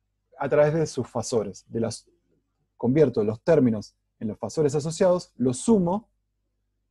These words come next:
y después le, la proyección de ese fasor sobre el eje X me da el resultado que estoy buscando. ¿Está bien? Bueno, y el resultado es, es, es interesante, porque fíjense que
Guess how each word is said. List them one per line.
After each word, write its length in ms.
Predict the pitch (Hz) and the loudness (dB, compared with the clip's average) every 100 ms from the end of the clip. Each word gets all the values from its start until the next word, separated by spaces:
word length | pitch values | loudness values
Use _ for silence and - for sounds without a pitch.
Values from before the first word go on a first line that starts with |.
| _ _ _ _ _ _ _ | _ _ _ _ _ _ _
y 80 | 135 | -4
después 540 | 143 - 175 160 - _ | -4 2 2 2 -6 _
le, 400 | 127 120 117 113 | -2 0 0 -2
la 140 | 120 117 | -6 -4
proyección 380 | 120 123 - | -6 -8 -4
de 40 | 151 | -4
ese 140 | 135 | -4
fasor 260 | 143 135 135 | -6 -4 -4
sobre 180 | 117 120 | -2 -2
el 60 | |
eje 180 | 127 160 | -2 -2
X 180 | 160 151 | -2 -2
me 100 | 123 | -2
da 60 | |
el 40 | 113 | -2
resultado 380 | 113 104 117 110 | -4 -6 -6 -6
que 60 | |
estoy 160 | - 107 | -6 -8
buscando. 380 | 98 - - _ _ _ _ _ _ _ _ _ _ _ | -10 -16 -20 _ _ _ _ _ _ _ _ _ _ _
¿Está 140 | - | -16
bien? 140 | 127 151 _ _ _ _ _ _ _ - - _ _ _ _ _ _ | -16 -16 _ _ _ _ _ _ _ -20 -20 _ _ _ _ _ _
Bueno, 300 | 117 98 - _ _ _ _ _ - | -4 -4 -8 _ _ _ _ _ -6
y 240 | 165 165 | -2 -2
el 160 | - 147 | 0 2
resultado 680 | 160 151 175 208 208 220 226 | 2 0 0 4 4 4 2
es, 160 | 175 156 | -2 -4
es, 420 | 151 147 139 - | -4 -2 -2 -6
es 160 | 143 143 | -10 -4
interesante, 640 | 135 139 196 156 123 - | 0 0 2 2 0 -2
porque 240 | 113 127 | -6 -6
fíjense 400 | 117 185 180 175 | -6 -6 -4 -4
que 300 | 160 151 - | 0 0 0